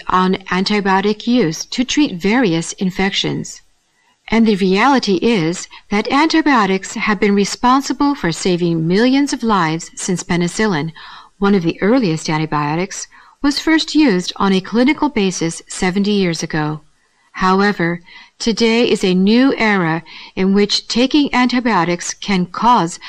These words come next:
some very dangerous and potentially life-threatening situations. In fact, you may have heard about the new superbugs, which are antibiotic-resistant bacteria that have developed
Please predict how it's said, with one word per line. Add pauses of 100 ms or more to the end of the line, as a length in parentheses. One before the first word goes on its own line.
(120)
some
very
dangerous
and
potentially
life-threatening
situations. (600)
In
fact, (340)
you
may
have
heard
about
the
new
superbugs, (520)
which
are
antibiotic-resistant (160)
bacteria (380)
that
have
developed